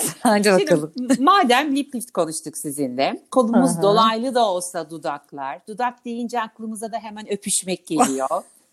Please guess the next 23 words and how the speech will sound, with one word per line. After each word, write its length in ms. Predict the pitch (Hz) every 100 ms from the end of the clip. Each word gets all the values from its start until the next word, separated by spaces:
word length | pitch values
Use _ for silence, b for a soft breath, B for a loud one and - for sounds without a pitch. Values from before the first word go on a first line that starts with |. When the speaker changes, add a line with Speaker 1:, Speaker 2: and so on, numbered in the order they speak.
| _
Speaker 1:
<laughs> 880 | 262 - 220 571 - 480 - _ _
Speaker 2:
Ayrıca 460 | 240 311 403 320 285
bu 140 | 330
podcast'i 600 | 339 277 277 269 262 381
de 100 | 339
on, 340 | 302 262 392 277
on 200 | 240 302
dört 180 | 269 -
Şubat'ta 480 | - 196 202 202 233
yayınlayacağız. 640 | 175 156 143 285 262 165 -
Yani 360 | 247 220 240
dünyada 600 | 208 233 240 233 233 285 247
bir 180 | 254
nevi 260 | 214 196 208
öpüşmenin 520 | 196 220 - 233 254 254
en 200 | 285 247
çok 260 | 226 202
yaşandığı 580 | 190 185 190 175 202 233
gün 120 | 214
olabilir 400 | 208 196 185 180
herhalde 400 | 156 147 147 143
o 80 | 147
gün. 220 | 143 196